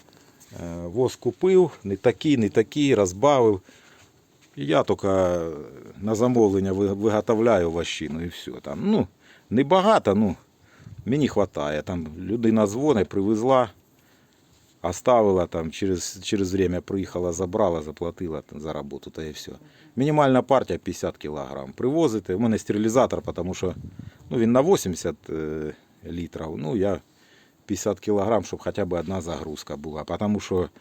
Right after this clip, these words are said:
невигідно, коли там по десять кілограм, п'ятнадцять, це таке. Електроенергія дорога і все остальне.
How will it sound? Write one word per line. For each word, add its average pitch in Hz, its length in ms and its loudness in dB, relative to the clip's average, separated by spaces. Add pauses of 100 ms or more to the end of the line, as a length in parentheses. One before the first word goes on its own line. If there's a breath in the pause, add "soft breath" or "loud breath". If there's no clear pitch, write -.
(360 soft breath)
невигідно, 101 580 4
коли 90 220 0
там 85 160 -4
по 113 100 4
десять 139 400 2
кілограм, 104 520 2
п'ятнадцять, 110 600 -2
це 98 140 -4
таке. - 340 -8 (2000 loud breath)
Електроенергія 98 680 0
дорога 90 400 0
і 80 80 -2
все 82 240 -6
остальне. 69 500 -14